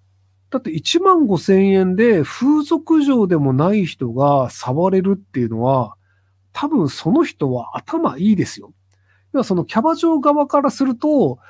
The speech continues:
そのプラスアルファのチップがもらえるわけでもないのに、触られてめちゃくちゃムカつく。だから、その知能が猿以下であるというふうに侮辱をしてスッキリしたいってことだと思うんですけど、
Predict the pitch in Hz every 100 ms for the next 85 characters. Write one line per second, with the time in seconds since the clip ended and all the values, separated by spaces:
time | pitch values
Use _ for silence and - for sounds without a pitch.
0 | _ - 185 180 170 220 294 294 339 339
1 | - 190 147 240 233 - 165 123 139 190
2 | 202 202 190 156 135 131 117 123 160 127
3 | - - - - 180 233 240 220 220 208
4 | 123 127 - 233 - 240 208 196 185 -
5 | 175 - _ _ _ 175 330 330 294 302
6 | 196 - _ - 180 160 151 147 147 -
7 | _ _ - 214 170 143 160 - 147 165
8 | 233 240 170 127 120 120 135 131 131 127
9 | 185 277 185 143 190 202 214 202 - 180
10 | - - - 196 - 151 143 143 131 131
11 | 123 120 123 - 151 220 135